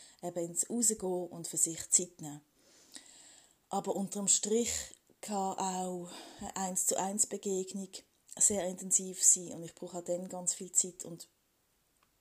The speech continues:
ja, ich finde das eigentlich, ähm, ich habe das jetzt wirklich angefangen zu lernen, es ist lieber spät als nie, dass ich wirklich genug Rückzug für mich auch nehme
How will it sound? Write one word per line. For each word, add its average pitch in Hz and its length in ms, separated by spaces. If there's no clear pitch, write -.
ja, 196 200
ich 190 80
finde 190 200
das - 200
eigentlich, 180 440
ähm, 175 680
ich - 120
habe 220 80
das 208 160
jetzt 208 280
wirklich 196 300
angefangen 185 260
zu 175 40
lernen, 185 380
es 214 140
ist - 280
lieber 190 280
spät 185 300
als - 140
nie, 208 340
dass - 160
ich 214 100
wirklich 214 340
genug 214 380
Rückzug 202 720
für 208 140
mich 185 240
auch 175 140
nehme 156 360